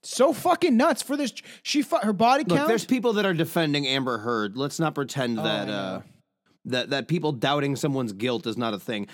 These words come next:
Speaker 2: And I,
Speaker 1: How
Speaker 2: I,
Speaker 1: am
Speaker 2: I understand
Speaker 1: I,
Speaker 2: it.
Speaker 1: how am I? I'm the bad actor. No one believed my acting. But the guy that convinced people to get scissors on his hands, you're gonna let him go? That's, like, pretty much what she said. She's fucking
Speaker 2: Good
Speaker 1: nuts.
Speaker 2: God.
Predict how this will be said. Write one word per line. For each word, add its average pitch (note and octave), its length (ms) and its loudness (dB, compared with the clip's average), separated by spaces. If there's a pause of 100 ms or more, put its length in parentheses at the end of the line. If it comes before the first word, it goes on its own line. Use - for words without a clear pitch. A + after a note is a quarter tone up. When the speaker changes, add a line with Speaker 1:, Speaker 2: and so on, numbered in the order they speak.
(160)
Speaker 2:
And G3+ 120 0
I, A3 40 2
Speaker 1:
How E4+ 180 4
Speaker 2:
I, G#4 80 4
Speaker 1:
am G4 80 -2
Speaker 2:
I B3 80 2 (120)
understand C#4 360 4
Speaker 1:
I, A3 40 0
Speaker 2:
it. - 140 -6 (320)
Speaker 1:
how E4+ 300 -2
am E4 160 -6
I? G#3 580 0
I'm D4+ 220 0
the D4 80 -4
bad A#3 460 -2
actor. E3 480 -8
No G#3+ 100 -2
one D#4 160 -2
believed B3 320 -4
my G#3+ 300 0
acting. E3+ 400 -8 (200)
But C4 120 -4
the C4 80 -4
guy D#4 260 -2
that F4 140 -8
convinced B3+ 480 -6
people C#4 260 -6
to A#3+ 100 -4
get A3 220 -6
scissors D4+ 640 -2
on F#3+ 160 0
his F3 160 -2
hands, F#3+ 340 -6 (220)
you're E4 160 -2
gonna D4+ 200 0
let C4+ 180 0
him C4 220 0
go? C#4 240 2
That's, G3+ 200 0
like, G#3+ 160 -2
pretty G#3+ 140 -4
much F#3 200 -4
what F3 160 -6
she E3+ 120 -8
said. C#3 340 -10
She's F3+ 180 -8
fucking A#2 300 -4
Speaker 2:
Good C3 100 -12
Speaker 1:
nuts. G#2 240 -4
Speaker 2:
God. F2+ 120 -8